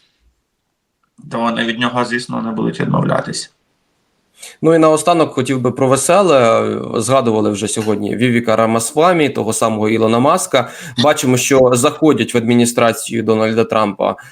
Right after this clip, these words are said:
Speaker 2: антиваксери, конспірологи. Немає там Нікі Гейлі, на жаль, так, е, яка, е, була яскравою прихильницею підтримки України. Чого нам чекати від цих панів? О, от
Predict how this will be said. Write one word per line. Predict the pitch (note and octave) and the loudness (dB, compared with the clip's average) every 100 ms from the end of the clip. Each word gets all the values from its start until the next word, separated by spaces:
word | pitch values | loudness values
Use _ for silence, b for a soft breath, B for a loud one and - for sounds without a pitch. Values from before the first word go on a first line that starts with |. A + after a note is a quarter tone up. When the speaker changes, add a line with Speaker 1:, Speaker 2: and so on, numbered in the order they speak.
| G2+ - | -16 -2
Speaker 2:
антиваксери, | B2 A#2+ A#2+ B2 F3+ F#3 - D#3 D3 C#3+ B2+ | 0 2 0 2 2 2 0 2 4 2 0
конспірологи. | - A2+ - B2+ B2+ E3 F#3 E3 C#3 C#3+ A#2+ B B - | 0 -2 0 0 4 4 4 4 2 2 0 B B 0
Немає | C3+ E3+ D#3+ | 2 4 4
там | B2 B2 B2+ | 2 2 4
Нікі | E3 D3 | 2 2
Гейлі, | A#2+ C#3+ D#3 B2 | 0 2 2 2
на | B2+ | 2
жаль, | C3 B2+ A2 G#2+ - | 2 2 2 0 -4
так, | - B2 D#3 - | -2 0 -2 -4
е, | A#2+ - B1 A#2+ | -2 0 2 0
яка, | A#2 A2+ A2+ A2+ - | -2 0 0 0 0
е, | A2+ A2+ A2 | -2 -4 -6
була | B2 A#2 A2+ A2 | -2 2 2 2
яскравою | A2+ A#2 - A#2 A2 G#2+ A2 A2 G#2 G#2+ | 0 -2 0 -2 0 0 0 0 -2 -4
прихильницею | B2 B2 A#2+ G#2+ G#2 A2 G#2+ | -6 -2 -2 -2 -8 -12 -14
підтримки | G#2+ - A2 G#2 - | -14 -4 -4 -4 -10
України. | A2 - A2+ G#2 F2+ C#2 - B B | -12 -6 -4 -4 -8 -12 -18 B B
Чого | - F#3+ A3 | 0 2 4
нам | F3 | 2
чекати | C#3+ D3 C3 A#2 G#2+ | 0 0 0 0 -4
від | G#2+ - | -6 -6
цих | A2 | -10
панів? | - A2 G#2 G2 - | -6 -4 -4 -8 -8
О, | G#2+ G2+ - | -4 -4 -2
от | G2+ - | -4 -4